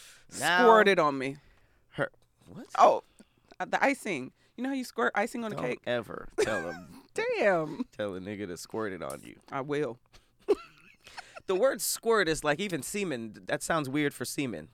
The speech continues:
Speaker 1: Like,
Speaker 2: Mm-hmm.
Speaker 1: "Yeah, squirt that
Speaker 2: Yeah,
Speaker 1: semen.
Speaker 2: semen on me.
Speaker 1: That semen demon on me."
Speaker 2: Mm-hmm. Semen seed.
Speaker 1: <laughs> Here's the icing.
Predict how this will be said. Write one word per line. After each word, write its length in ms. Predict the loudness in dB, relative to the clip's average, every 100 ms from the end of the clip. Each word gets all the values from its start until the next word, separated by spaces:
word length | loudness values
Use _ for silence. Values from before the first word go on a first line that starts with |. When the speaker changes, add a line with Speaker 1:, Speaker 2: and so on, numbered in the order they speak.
| -14
Speaker 1:
Like, 160 | -12 -10
Speaker 2:
Mm-hmm. 140 | -10
Speaker 1:
"Yeah, 180 | -10 -8
squirt 400 | -10 -10 -10 -8
that 160 | -10 -10
Speaker 2:
Yeah, 80 | -10
Speaker 1:
semen. 260 | -8 -8
Speaker 2:
semen 280 | -4 -2 -2
on 120 | -4 -4
me. 100 | -6
Speaker 1:
That 120 | -8
semen 420 | -8 -6 -6 -6
demon 300 | -4 -4 -4
on 200 | -4 -6
me." 80 | -10
Speaker 2:
Mm-hmm. 640 | -10 -10 -8 -8 -8 -8 -12 -14 -8
Semen 260 | -6 -4 -4
seed. 400 | -4 -4 -4 -6 -6 -6 -6 -10 -10 -10 -10 -16
Speaker 1:
<laughs> 760 | -20 -20 -18 -18 -20 -20 -10 4
Here's 200 | 4 8
the 100 | 10
icing. 460 | 10 8 0 -6